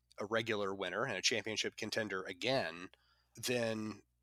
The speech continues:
uh, then maybe Bell's entryway is a little bit more complicated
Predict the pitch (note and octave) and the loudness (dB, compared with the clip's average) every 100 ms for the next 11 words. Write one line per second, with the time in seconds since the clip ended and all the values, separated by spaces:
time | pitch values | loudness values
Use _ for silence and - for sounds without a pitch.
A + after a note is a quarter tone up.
0 | _ - - B2 A2+ A#2+ A#2+ A2 C3 C4+ | _ -16 -10 -10 -8 -4 -4 2 2 4
1 | C#3+ D#3+ F#3 C#3+ C3 F#3 F3 C3 C3 C#3 | 4 6 8 8 6 4 2 4 6 6
2 | B2 G#2 G#2+ D#3+ G#3 - D3 C#3+ - - | 6 2 4 4 4 2 4 2 0 2
3 | D3+ D#3+ C3 - G#2+ F2 - D#2 | 2 2 0 2 2 0 -4 -8